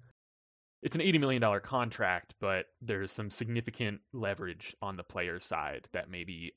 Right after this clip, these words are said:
ups the, like, perceived value of that deal for the player. So you could even argue that there's more of a gap there. I think there's a few different ways to explain that. Um, one being he goes back to the Cubs,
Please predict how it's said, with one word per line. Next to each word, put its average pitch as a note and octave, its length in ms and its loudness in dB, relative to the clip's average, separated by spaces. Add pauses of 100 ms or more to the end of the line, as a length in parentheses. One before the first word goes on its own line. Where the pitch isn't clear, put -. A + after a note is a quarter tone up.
ups - 400 -6
the, E2 180 -4
like, D#2 300 -10 (180)
perceived G2+ 500 -6
value G#2 500 0 (180)
of G#2 140 -2
that G2+ 200 0
deal G#2 340 -2 (100)
for G2 200 -4
the G2+ 80 -4
player. G2+ 440 -2 (520)
So F2 400 -2 (400)
you B2 100 -6
could A#2 140 -4
even G2+ 160 0
argue F#2 300 -2
that F2 140 -4
there's E2 200 -10
more F2 180 -8
of F#2+ 80 -4
a G#2+ 60 -2
gap G#2+ 300 0
there. A2+ 300 0 (960)
I F#3+ 60 2
think G#3+ 120 4
there's D#3+ 140 6
a B2+ 60 4
few A2 140 0
different A2 240 0
ways A#2 240 4
to - 100 -4
explain G2+ 380 -6
that. B2+ 240 0 (560)
Um, F2+ 380 -4 (140)
one C3+ 300 2
being A2+ 440 0 (580)
he C3+ 100 -10
goes C3 160 6
back A2+ 200 4
to - 60 -12
the G2 60 -2
Cubs, - 400 -6